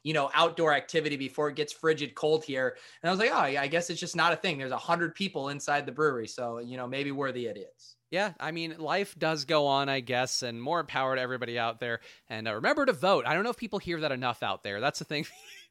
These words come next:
Speaker 2: It's, uh, we're not a political podcast, but,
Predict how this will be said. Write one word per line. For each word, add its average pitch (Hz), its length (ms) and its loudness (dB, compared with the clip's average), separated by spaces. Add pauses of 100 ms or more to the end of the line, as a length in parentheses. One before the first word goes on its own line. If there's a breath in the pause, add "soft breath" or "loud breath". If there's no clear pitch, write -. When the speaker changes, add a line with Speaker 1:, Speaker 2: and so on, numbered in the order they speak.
Speaker 2:
It's, - 240 2
uh, 190 80 6 (320 loud breath)
we're 226 80 -2
not 240 100 2
a 240 60 2
political 185 440 0
podcast, 156 640 -2
but, 160 140 -4